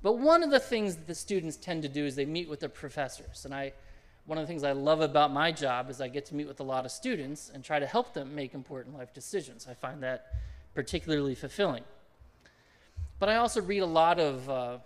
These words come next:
when they have, now have to write a discernment paper where they talk about their process. And so you read a lot about, "Well, I want to major in blank. I want to major in mechanical engineering, do biomedical 'cause I want to help people.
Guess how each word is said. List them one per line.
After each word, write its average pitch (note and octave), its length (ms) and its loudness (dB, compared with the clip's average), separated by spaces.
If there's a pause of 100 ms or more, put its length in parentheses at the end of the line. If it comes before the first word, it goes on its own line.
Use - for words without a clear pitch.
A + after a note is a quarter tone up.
(300)
when C#3+ 200 -6
they C#3 120 0
have, D3+ 240 0
now D3 160 0
have C#3+ 120 -4
to C#3 80 -6
write C3+ 180 0
a C3+ 40 0
discernment C3 580 -6
paper D#3 480 -6
where C3 160 -10
they B2+ 120 -10
talk C#3+ 340 -2
about C3 240 -6
their B2 140 -12
process. D3 720 -4
And A#2+ 100 -16
so B2+ 380 -8 (480)
you D3 140 -4
read D#3 160 2
a D#3 40 4
lot C#3+ 240 4
about, C3 380 0
"Well, D3 220 0
I F#3+ 180 4
want G#3 240 2
to F3+ 60 -2
major D#3+ 640 -2
in C#3 500 -2 (100)
blank. C#3+ 440 -2 (180)
I G3+ 120 0
want B3 200 2
to A3 40 -2
major A3 300 -2
in F3 80 -2
mechanical F#3+ 540 -4
engineering, E3 480 -4
do D3+ 100 -4
biomedical E3 840 0
'cause C#3 160 -8
I C#3+ 80 0
want D3 180 -6
to D3+ 80 -8
help G#3+ 260 0
people. C3+ 300 -12